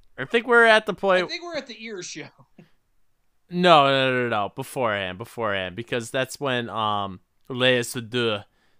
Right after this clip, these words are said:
Speaker 1: they went to go t-, um, to the sexy shop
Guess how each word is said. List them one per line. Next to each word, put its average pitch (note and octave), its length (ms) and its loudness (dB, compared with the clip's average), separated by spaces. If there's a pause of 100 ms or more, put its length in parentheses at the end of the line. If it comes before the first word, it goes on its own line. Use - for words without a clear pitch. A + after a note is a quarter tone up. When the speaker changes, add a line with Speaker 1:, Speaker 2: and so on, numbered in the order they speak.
(160)
Speaker 1:
they B2 60 -2
went C3 180 0
to C3+ 100 -6
go B2 220 0
t-, - 260 -10
um, A2 360 0
to B2 200 -8
the G#2+ 120 -8
sexy A2+ 480 -4
shop G2 500 -4